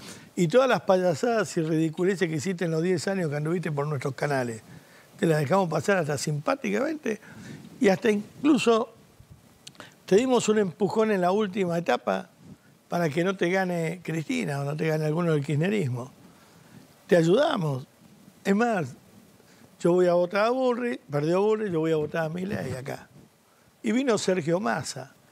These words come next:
Y Sergio Massa es amigo mío de Tigre, de hace muchísimos años. Y me decía, "Sos un hijo de puta, vos, que...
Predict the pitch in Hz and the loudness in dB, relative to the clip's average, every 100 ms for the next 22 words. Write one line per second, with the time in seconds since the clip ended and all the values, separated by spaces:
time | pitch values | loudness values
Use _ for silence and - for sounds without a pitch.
0 | - - - - 208 143 277 208 233 202 | -20 -20 -20 -6 -4 0 0 2 2 2
1 | 165 175 165 175 185 196 185 208 175 151 | 0 0 0 0 0 0 0 2 0 0
2 | 226 196 151 143 135 - _ _ _ - | -2 0 0 -4 -10 -20 _ _ _ -20
3 | _ 196 165 175 170 160 214 190 202 165 | _ 0 2 2 0 -2 -2 -2 -2 -2
4 | 208 156 135 - - _ _ _ _ _ | -2 -4 -6 -10 -18 _ _ _ _ _
5 | _ _ _ _ - - _ _ 190 175 | _ _ _ _ -20 -20 _ _ 2 4
6 | 180 180 170 190 151 160 165 143 147 139 | 4 2 2 2 2 0 0 0 0 0
7 | 139 131 135 131 120 131 135 127 - 131 | -2 -2 -2 -2 -2 0 -2 -2 -4 -6